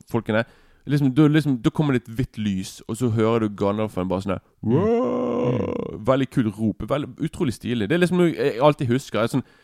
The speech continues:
Speaker 1: når den scenen kommer, jeg bare, "Å ja, nå kommer Gal-, Gandalfen og s-, og roper i det hvite lyset sitt", så.
Speaker 2: Mm.
Speaker 1: Liv Tyler, sant,
Speaker 2: Mm.
Speaker 1: hun Arwen, hun, er du klar over liksom at det, det bare sjekket jeg noe i sted, det, det var veldig rart og skuffende, liksom at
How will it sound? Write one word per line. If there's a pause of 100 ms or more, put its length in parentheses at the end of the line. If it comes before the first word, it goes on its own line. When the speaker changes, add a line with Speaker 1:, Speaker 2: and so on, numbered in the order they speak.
(220)
Speaker 1:
når
den
scenen
kommer,
jeg
bare,
"Å
ja,
nå
kommer
Gal-,
Gandalfen
og
s-,
og
roper
i
det
hvite
lyset
sitt",
så.
Speaker 2:
Mm. (320)
Speaker 1:
Liv (100)
Tyler,
sant,
Speaker 2:
Mm.
Speaker 1:
hun
Arwen, (380)
hun,
er
du
klar
over
liksom
at (800)
det,
det
bare
sjekket
jeg
noe
i
sted,
det,
det
var
veldig
rart
og
skuffende,
liksom
at